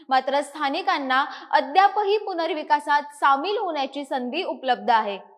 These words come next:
सर्वेक्षण यादीत स्वतःचं नाव नोंदवण्यासाठी स्थानिकांना डीआरपी हेल्पलाईनवर संपर्क साधता येईल अथवा आवश्यक कागदपत्रांसह धारावीतील डीआरपी आणि एनएमडीपीएल कार्यालयाला भेट देता येईल.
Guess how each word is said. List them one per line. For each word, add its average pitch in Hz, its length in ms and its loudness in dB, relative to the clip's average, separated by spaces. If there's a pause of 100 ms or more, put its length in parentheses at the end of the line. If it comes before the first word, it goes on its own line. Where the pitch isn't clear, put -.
(300)
सर्वेक्षण 427 600 2
यादीत 339 340 0
स्वतःचं 302 720 -2
नाव 269 280 -2
नोंदवण्यासाठी 277 1040 -4 (220)
स्थानिकांना 381 760 -2 (100)
डीआरपी 302 600 0
हेल्पलाईनवर 311 760 -2
संपर्क 262 580 -4
साधता 240 420 -4
येईल 202 220 -6 (260)
अथवा 262 420 2 (340)
आवश्यक 381 460 2
कागदपत्रांसह 294 1120 0 (300)
धारावीतील 403 800 0 (160)
डीआरपी 330 560 0
आणि 302 380 -6
एनएमडीपीएल 320 760 -4
कार्यालयाला 240 680 0
भेट 320 380 -8
देता 226 260 -2
येईल. 190 340 -8